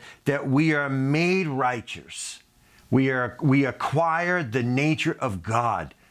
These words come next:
That is powerful. So when everyone tells you, "Oh, you're just a worm, you know, you don't amount to anything," you know, that's a lie. That's a lie. And so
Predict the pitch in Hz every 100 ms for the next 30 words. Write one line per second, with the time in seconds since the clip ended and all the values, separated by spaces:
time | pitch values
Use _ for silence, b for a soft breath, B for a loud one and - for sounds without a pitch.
0 | b - 190 180 - - 117 147 123 -
1 | - - B B B B B - 156 135
2 | 147 170 147 156 165 143 147 151 143 147
3 | 147 123 131 123 143 127 113 185 156 131
4 | 117 B B 139 165 151 151 135 139 147
5 | 147 127 139 127 143 139 131 165 - 147
6 | 135 175 139 - - B B 104 139 -
7 | 120 117 113 87 76 _ _ _ _ _
8 | - - - - - - - 160 - 156
9 | 135